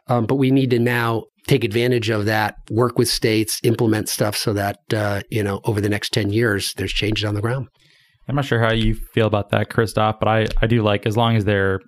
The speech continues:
Speaker 2: going the right direction. And when we speak with, uh, big ag companies, they tend to be quite favorable. They see their fertility dropping. They know they have high input costs, the same as, uh, small people. They might be able to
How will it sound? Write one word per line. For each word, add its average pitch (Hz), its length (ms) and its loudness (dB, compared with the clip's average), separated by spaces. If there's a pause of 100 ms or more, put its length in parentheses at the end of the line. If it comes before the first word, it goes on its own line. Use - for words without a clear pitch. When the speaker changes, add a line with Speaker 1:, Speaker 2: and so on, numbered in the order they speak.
(120)
Speaker 2:
going 110 260 2
the 104 80 0
right 101 180 0
direction. 101 460 0
And 101 340 -4 (340)
when 117 120 2
we 123 80 4
speak 120 260 -2
with, 110 280 0 (160)
uh, 110 240 2
big 104 340 -2
ag 110 280 0
companies, 107 520 0
they 104 140 -2
tend 101 220 -4
to 98 60 -4
be 101 300 -4
quite 98 320 -8
favorable. 117 480 0
They 104 140 0
see 113 140 2
their 104 120 2
fertility 104 540 -2
dropping. 101 480 0
They 98 120 0
know 110 140 2
they 101 60 0
have 95 180 0
high 101 160 0
input 101 420 -2
costs, 98 320 -2
the 98 60 -6
same 101 260 0
as, 95 220 -6
uh, 101 240 0
small 104 260 -4
people. 101 280 -2
They 107 80 0
might 113 160 0
be 110 100 0
able 107 200 0
to 98 280 -2